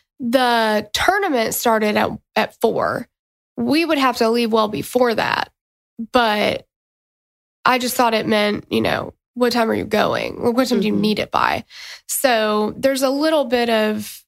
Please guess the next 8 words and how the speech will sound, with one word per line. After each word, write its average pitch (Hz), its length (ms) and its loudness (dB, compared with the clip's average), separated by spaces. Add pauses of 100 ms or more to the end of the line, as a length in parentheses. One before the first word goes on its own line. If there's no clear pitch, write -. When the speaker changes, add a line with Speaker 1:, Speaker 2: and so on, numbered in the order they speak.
Speaker 2:
There's 190 180 -2
some 190 180 -4
discrepancies. 160 1000 -6
Speaker 1:
confusion, 240 1080 0
yeah, 220 340 2
about 220 340 0
that. 78 600 0 (240)
Speaker 2:
Yeah. 175 200 -4